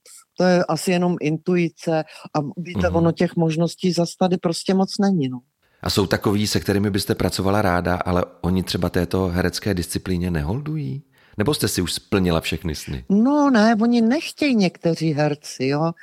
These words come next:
Speaker 1: Ona je to opravdu těžká disciplína, strašně těžká, je to hrozně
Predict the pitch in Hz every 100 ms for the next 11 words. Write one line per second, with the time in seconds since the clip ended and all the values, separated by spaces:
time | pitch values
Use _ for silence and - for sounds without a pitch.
0 | - - - - 185 208 214 220 220 226
1 | 220 202 208 185 - 202 185 - 220 -
2 | 170 151 131 _ - - 175 - 202 190
3 | 160 - 160 160 170 170 165 170 180